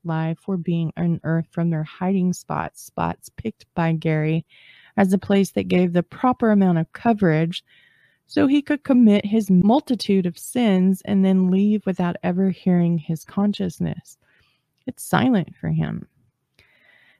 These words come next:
And then this day comes.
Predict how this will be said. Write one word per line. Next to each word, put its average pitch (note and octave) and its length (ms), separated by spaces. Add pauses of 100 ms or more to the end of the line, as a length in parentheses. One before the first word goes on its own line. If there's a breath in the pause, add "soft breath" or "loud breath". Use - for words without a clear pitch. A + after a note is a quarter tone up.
(120)
And E3+ 220
then D#4+ 540 (960 loud breath)
this E3+ 240
day - 240
comes. - 140